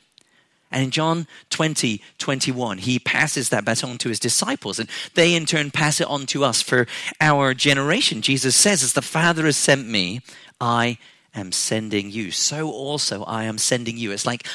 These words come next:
like for like, apples for apples, not apples for oranges. Amazingly, crazily, Jesus has enough faith in us to entrust this critical mission that's at the heart of his plan for the world to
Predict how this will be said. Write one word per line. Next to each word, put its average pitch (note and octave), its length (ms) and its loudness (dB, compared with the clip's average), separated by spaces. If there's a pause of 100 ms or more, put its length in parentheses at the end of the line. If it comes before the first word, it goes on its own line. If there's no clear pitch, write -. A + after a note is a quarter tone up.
like D#3+ 340 4
for D#3+ 160 2
like, C3+ 340 2
apples D3+ 360 2
for D#3 180 0
apples, A#2+ 400 -2
not - 160 -4
apples B2 320 -4
for C3+ 160 -6
oranges. A2+ 680 -6 (1080)
Amazingly, D#3 840 -2 (580)
crazily, G3 840 -2 (460)
Jesus G3+ 380 -2
has F2 380 0 (280)
enough D3+ 560 0
faith - 500 -2 (120)
in A#2+ 340 -2 (160)
us - 480 -8 (880)
to C#3+ 120 -2
entrust D3+ 400 -2
this C#3+ 140 0
critical - 580 -6
mission D#3+ 360 -4
that's A2 180 -4
at - 80 -10
the C3+ 60 -2
heart F3+ 420 -2
of C#3+ 80 -8
his A#2+ 120 -6
plan C#3 340 -2
for D3 100 -8
the C#3 80 -6
world A#2+ 240 -4
to - 80 0